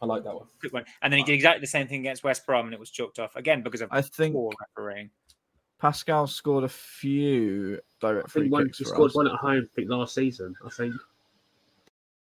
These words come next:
Speaker 2: Well, if you know, guys, listeners, drop us a comment below and let us know who scored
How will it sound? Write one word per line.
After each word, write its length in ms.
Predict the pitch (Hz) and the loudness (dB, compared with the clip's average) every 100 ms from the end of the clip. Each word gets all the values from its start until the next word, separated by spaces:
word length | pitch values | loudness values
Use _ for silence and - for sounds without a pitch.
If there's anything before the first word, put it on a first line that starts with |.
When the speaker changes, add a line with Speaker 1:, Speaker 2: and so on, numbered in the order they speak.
| _ - - | _ -18 -4
Speaker 2:
Well, 260 | 123 120 | -2 0
if 220 | 170 175 190 | 0 -2 0
you 180 | 190 | -2
know, 400 | 180 135 113 107 143 - | 0 2 0 -4 -12 -10
guys, 440 | 104 101 98 - _ - | -6 -6 -8 -14 _ -16
listeners, 640 | 113 113 - 110 107 - _ _ | -10 -8 -8 -12 -14 -16 _ _
drop 160 | 190 170 | -6 -6
us 80 | 156 | -4
a 20 | |
comment 340 | - 139 120 | 0 0 0
below 340 | 131 120 110 101 - - - | -2 0 0 -2 -8 -20 -20
and 120 | 120 | -10
let 300 | 120 151 165 | -4 -2 -2
us 200 | 170 151 | -4 -4
know 220 | 143 120 107 | 0 0 0
who 260 | 113 147 | -4 -4
scored 580 | 147 - 147 113 104 101 | -4 -2 0 0 -4 -10